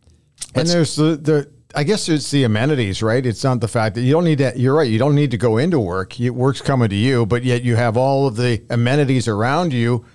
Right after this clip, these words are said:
Speaker 1: that
Speaker 2: Mm-hmm.
Speaker 1: there's a real benefit. It's easy to get to places from the Toronto core, is it not?
Speaker 2: Easy.
Speaker 1: Like, if you
Speaker 2: Very
Speaker 1: wanna go to New York, it's like an hour flight,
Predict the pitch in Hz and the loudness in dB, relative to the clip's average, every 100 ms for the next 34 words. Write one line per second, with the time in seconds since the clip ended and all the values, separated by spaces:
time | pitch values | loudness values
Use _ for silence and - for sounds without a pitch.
0 | _ _ - 113 101 135 127 139 131 127 | _ _ -4 -2 0 0 2 0 0 0
1 | 160 139 120 117 170 180 151 123 127 147 | -2 0 -2 0 0 0 0 0 -2 -2
2 | 143 110 123 117 120 107 - 117 107 - | -4 -2 0 0 -2 -4 -2 0 0 0
3 | 110 120 117 98 - 143 110 98 - _ | 0 2 0 -2 0 2 0 -2 -10 _
4 | _ _ _ - 117 135 110 127 165 - | _ _ _ -6 -2 0 0 0 -4 -10
5 | _ _ _ - - - 117 113 98 101 | _ _ _ -20 -20 -10 -4 -2 -2 -6
6 | 92 - 127 101 110 113 117 123 143 135 | -10 -10 -10 -6 -2 0 0 0 0 0
7 | 127 131 143 151 135 - 123 113 110 147 | 0 0 0 0 -4 -4 -2 -2 0 0
8 | 127 98 - 127 123 107 - | 0 0 0 0 0 -4 -6